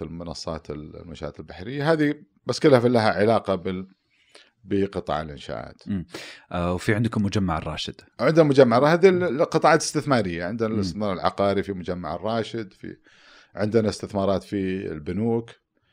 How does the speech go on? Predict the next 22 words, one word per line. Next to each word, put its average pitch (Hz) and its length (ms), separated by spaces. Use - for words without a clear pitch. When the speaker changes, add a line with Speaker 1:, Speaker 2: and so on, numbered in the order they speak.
Speaker 2:
مم. 87 260
Speaker 1:
يعني 85 280
في - 140
ال-، 85 300
ال-، 50 800
القطاع - 440
المالي، 104 680
آه، - 640
ال-، 107 420
فال-، 139 520
في 117 140
عندنا 107 200
قطاع - 280
اتصالات، 104 760
Speaker 2:
مم. 85 220
Speaker 1:
ال-، 85 840
ال-، - 60
في 90 120
التليكوميونيكيشن، 87 1000
يعني 147 180
فال-، 151 360
بس 139 360